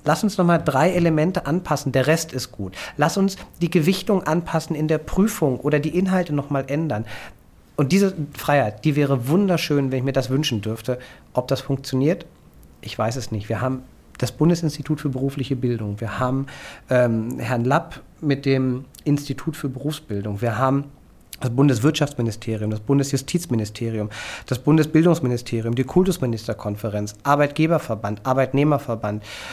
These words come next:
äh, Verband der Köche, Verband der Systemgastronomen. All diese Menschen dürfen mitreden, die, die werden gehört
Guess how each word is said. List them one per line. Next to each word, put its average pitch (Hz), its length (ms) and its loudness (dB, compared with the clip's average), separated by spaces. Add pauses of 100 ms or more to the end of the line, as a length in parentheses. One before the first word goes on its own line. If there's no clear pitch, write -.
(440)
äh, 156 320 6
Verband 160 320 6
der 165 80 6
Köche, 170 320 4
Verband 147 280 4
der 156 60 4
Systemgastronomen. 135 960 2
All 160 160 4
diese 190 220 6
Menschen 160 500 2
dürfen 139 340 2
mitreden, 117 540 0
die, 117 140 -6
die 123 220 -4
werden 135 260 4
gehört 160 680 2